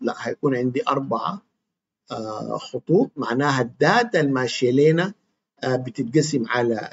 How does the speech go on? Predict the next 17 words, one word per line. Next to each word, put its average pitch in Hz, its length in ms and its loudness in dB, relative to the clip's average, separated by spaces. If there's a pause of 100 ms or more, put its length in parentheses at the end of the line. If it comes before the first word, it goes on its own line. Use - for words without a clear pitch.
جزئين، 113 720 0
تمشي - 360 -2
أول 113 260 0
مرة 127 260 -2
أربعة 113 520 -4
bits، 170 380 -2 (300)
وتاني 135 400 2
تمشي 131 480 -4
أربعة، 123 500 -4 (1600)
آه، 123 240 -2
بيتس، - 340 -8
ودي 175 180 0
برضو 180 320 6
بيسموها، 156 760 4 (380)
آه، 135 140 -4
half 143 260 4
duplex، 143 680 4